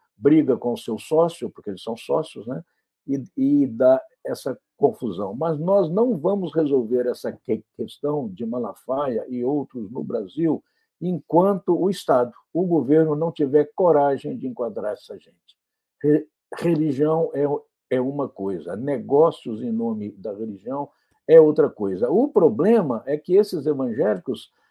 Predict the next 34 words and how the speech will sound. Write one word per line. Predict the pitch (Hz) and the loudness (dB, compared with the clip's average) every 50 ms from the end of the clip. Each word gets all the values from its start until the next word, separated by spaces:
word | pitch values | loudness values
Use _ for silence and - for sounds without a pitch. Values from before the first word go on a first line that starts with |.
| _ _ | _ _
cresceram | - 190 226 214 - - 175 160 156 160 156 | 2 4 4 4 4 4 4 4 6 6 4
de | 139 151 151 | 2 -2 -2
tal | 151 - 190 196 | 0 2 2 2
maneira | 190 165 147 147 180 220 233 208 175 160 | 2 2 0 4 4 6 6 6 4 2
que | - 202 | 0 0
elegeram | 214 226 226 214 185 170 208 220 220 226 233 233 220 - - _ _ _ _ _ _ | 4 4 4 4 4 6 6 6 6 6 4 0 -4 -6 -8 _ _ _ _ _ _
uma | 175 190 190 196 | -6 -4 -2 0
bancada, | 190 226 247 233 175 156 165 196 214 190 147 120 101 - _ _ _ _ _ _ _ _ | 0 0 0 0 2 2 4 4 4 2 0 -6 -10 -10 _ _ _ _ _ _ _ _
a | 156 170 | -4 -4
tal | 170 - 180 170 175 165 - - | -2 2 4 6 6 6 4 2
bancada | 139 135 170 156 147 - 147 143 135 131 120 127 127 - | 4 6 6 6 4 2 2 2 2 2 0 0 -2 0
evangélica, | - 143 143 131 151 151 139 120 151 196 220 220 202 165 - - 127 113 | 2 0 2 4 4 2 2 0 0 0 2 0 0 -2 -6 -8 -8 -6
que | - 160 | -6 -6
de | 151 151 175 175 | -6 -6 -8 -8
cristã | - 190 175 - - - - 214 226 226 180 - - | -8 -8 -8 -8 -8 -8 -6 -4 -4 -4 -4 -6 -6
e | 170 180 175 | -4 -2 -2
evangélica | 170 156 165 180 175 151 160 180 190 190 185 214 | -2 -2 -4 -6 -6 -2 -2 -2 -2 -2 -2 -4
não | 208 220 220 220 | -4 -4 -6 -6
tem | - 254 320 | -8 -8 -6
nada, | 285 190 175 170 151 113 104 | -6 -6 -6 -6 -6 -8 -8
né? | 107 123 143 160 | -10 -10 -8 -6
O, | 156 147 143 - - _ _ _ _ _ _ | -6 -6 -8 -10 -14 _ _ _ _ _ _
te | - 165 | -12 -12
passa | - _ 208 220 214 - - 160 | 0 _ 4 4 4 4 0 -2
pela | - - 165 160 156 | 2 4 4 4 4
cabeça | 156 - 139 120 113 135 170 196 196 - - 131 | 2 0 -2 -4 0 2 2 2 2 2 -4 -6
que | 113 - - 135 | -6 -4 -4 -2
o | 131 127 123 120 117 110 101 92 - _ _ _ _ _ _ _ | -2 0 0 -2 -2 -4 -4 -6 -10 _ _ _ _ _ _ _
Magno | 113 123 147 160 160 147 135 120 120 | -10 -6 -2 -2 -2 -2 -2 -6 -6
Malta | 110 107 123 143 160 165 156 156 _ 123 | -6 -4 0 2 2 2 2 0 _ -6
acredita | 113 - 131 113 110 101 113 135 131 - 120 | -6 -4 -4 -4 -4 -4 -4 -6 -6 -6 -6
em | 117 117 | -4 -2
algum | 110 107 92 110 117 110 | -2 -2 -2 -4 -6 -6
Deus? | 92 110 147 170 147 - | -4 -4 -6 -6 -6 -10